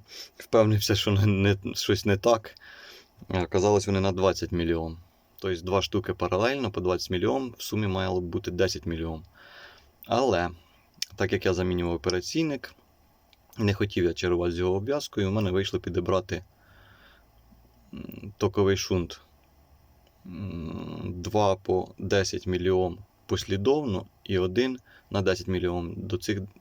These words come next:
двадцяти в паралель. Я думаю, так буде видно ось.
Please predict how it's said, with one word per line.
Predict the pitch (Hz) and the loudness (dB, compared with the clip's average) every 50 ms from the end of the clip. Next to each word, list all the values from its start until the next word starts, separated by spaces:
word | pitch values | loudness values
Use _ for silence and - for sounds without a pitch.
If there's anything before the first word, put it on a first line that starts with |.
| _ _ _ _ _ - | _ _ _ _ _ -4
двадцяти | 98 92 90 - - 101 - 110 110 113 - - | -2 -2 -2 -2 -6 -6 -2 -2 -2 -2 -4 -10
в | - - | -20 -6
паралель. | _ 104 104 101 98 92 90 90 92 92 - - _ _ _ _ _ _ _ _ _ _ _ _ _ _ _ _ _ _ _ - - 95 | _ 0 0 2 2 0 0 -2 -4 -6 -10 -16 _ _ _ _ _ _ _ _ _ _ _ _ _ _ _ _ _ _ _ -18 -10 -6
Я | 92 90 | -4 -2
думаю, | 85 87 90 87 82 | -2 0 -2 -2 -2
так | - 85 82 | -4 -6 -6
буде | 87 85 - 85 | -6 -6 -4 -4
видно | 82 85 - - - - 95 | -4 -4 -6 -6 -8 -10 -12
ось. | - - - | -14 -16 -18